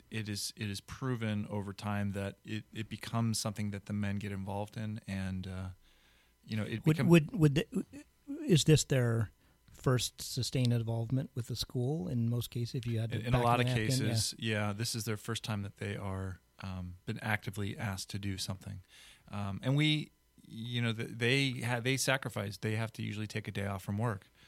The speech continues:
Speaker 1: which is hard for, um, people who are kind of subsistence, subsistence farmers or,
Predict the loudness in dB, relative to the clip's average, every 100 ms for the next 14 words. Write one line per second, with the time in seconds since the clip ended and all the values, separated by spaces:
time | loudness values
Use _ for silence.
0 | _ -12 -6 -6 0 0 0 -4 -6 -6
1 | -8 -8 -8 -8 -10 -8 -6 -6 -6 -8
2 | _ -20 -20 _ -10 -8 -6 -4 -4 -4
3 | -6 -8 -6 -4 -4 -4 -4 -6 -4 -2
4 | -2 -2 -4 -6 -6 -6